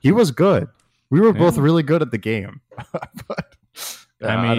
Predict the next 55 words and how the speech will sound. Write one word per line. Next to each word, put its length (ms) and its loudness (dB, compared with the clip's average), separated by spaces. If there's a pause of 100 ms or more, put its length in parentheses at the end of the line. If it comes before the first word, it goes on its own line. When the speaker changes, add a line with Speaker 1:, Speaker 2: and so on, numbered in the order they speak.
Speaker 2:
mean, 20 -4
Speaker 1:
know. 160 -6
I 80 0
don't 140 0
think 120 0
he 60 0
has 140 0
played 220 0
it 100 -2
for 100 -8
years. 340 -6
I'm 120 -18
not 160 -20
sure. 200 -20 (200)
But 100 -12
Speaker 2:
I, 120 -2
I 20 -6
Speaker 1:
that 100 -12
was, 540 -4
Speaker 2:
remember, 240 -6
Speaker 1:
that 140 -4
was 100 -2
Speaker 2:
uh, 20 -4
a 60 -4
Speaker 1:
funny. 120 -8
Speaker 2:
famous 320 -2
player, 340 -4
Chu. 520 -6
He 160 -6
was 220 -6
the 480 -6
quote-unquote 580 -8
best 320 -6
player 720 -4
in 120 -10
Han 500 -6
for 140 -4
Speaker 1:
In 40 -2
Speaker 2:
a 40 -2
Speaker 1:
Han, 60 -4
Speaker 2:
while. 260 -2
Speaker 1:
right? 200 -8 (180)
Yeah, 80 -20 (140)
Speaker 2:
And 140 -6
then 160 -4
Speaker 1:
yeah. 100 -10
Speaker 2:
for 160 -8
whatever 340 -2
reason, 300 -2
he 100 -6
switched 400 -8
to 60 -6
League 320 -4
and 120 -6
then 220 -8